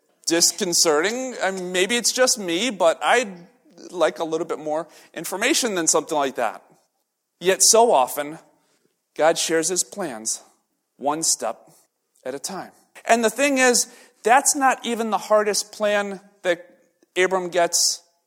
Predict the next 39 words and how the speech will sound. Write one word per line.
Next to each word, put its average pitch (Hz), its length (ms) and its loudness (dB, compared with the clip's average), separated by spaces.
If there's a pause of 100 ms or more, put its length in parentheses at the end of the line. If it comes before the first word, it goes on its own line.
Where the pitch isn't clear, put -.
to 175 100 -8
believe 185 560 -6
or 160 100 0
to 165 80 2
follow, 196 320 4
because 233 240 -4
he, 277 180 2
he 262 160 -4
does 220 540 4 (180)
take - 220 -2
his 165 180 -2
wife 160 380 0 (380)
and 156 440 -2 (460)
Lot, 147 400 4
and 156 180 -2
they 160 280 -2 (560)
pack 143 240 -2
up - 80 -10
their 165 100 -2
belongings 151 580 -4
and 143 280 -8
go, 123 440 -2 (760)
not 143 200 -2
knowing 156 240 2
where 143 140 0
they're 143 100 0
gonna 135 200 -2
end 117 120 -2
up. 131 160 2
It's 151 120 -8
just, - 400 -6
"Go 196 280 4
until 175 400 0
the 160 120 -10
land 160 280 -2
where 123 200 -4
I 139 100 2
show 165 240 -4
you." 101 220 -12